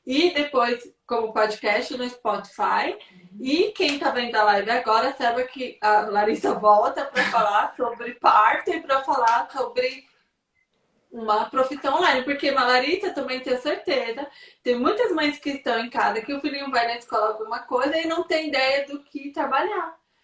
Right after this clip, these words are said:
Speaker 1: E
Speaker 2: Sim.
Speaker 1: né, você, com todas essas atri-, tribulações que você passou, ainda conseguiu.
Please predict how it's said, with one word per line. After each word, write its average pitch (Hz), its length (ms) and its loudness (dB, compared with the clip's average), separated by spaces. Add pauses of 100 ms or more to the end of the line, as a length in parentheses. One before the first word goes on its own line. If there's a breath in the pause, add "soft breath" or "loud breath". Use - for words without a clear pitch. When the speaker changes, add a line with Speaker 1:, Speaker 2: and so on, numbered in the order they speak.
(280)
Speaker 1:
E - 80 -6
Speaker 2:
Sim. - 440 -2 (840)
Speaker 1:
né, 226 240 -2
você, 277 300 2
com 277 180 -4
todas 330 360 6 (120)
essas 403 180 -2
atri-, 320 340 -4 (160)
tribulações 247 680 -2
que - 80 -20
você 233 280 -6
passou, 233 360 -4
ainda 233 300 -4
conseguiu. 294 760 -8